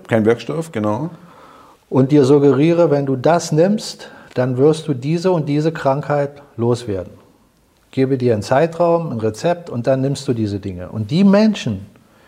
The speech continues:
Speaker 2: die ein großes Vertrauen zu dem Arzt haben, der das verschreibt,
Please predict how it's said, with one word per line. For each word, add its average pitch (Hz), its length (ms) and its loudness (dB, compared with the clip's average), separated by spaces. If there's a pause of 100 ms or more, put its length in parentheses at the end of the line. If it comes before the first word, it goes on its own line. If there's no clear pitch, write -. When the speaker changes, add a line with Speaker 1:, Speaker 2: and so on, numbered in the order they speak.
(400)
Speaker 2:
die 127 100 4
ein 131 160 4
großes 180 400 0
Vertrauen 151 720 0
zu 131 160 -6
dem 113 240 -4
Arzt 123 420 -4
haben, 165 340 -4 (760)
der 120 120 2
das 120 160 -2
verschreibt, 123 800 -4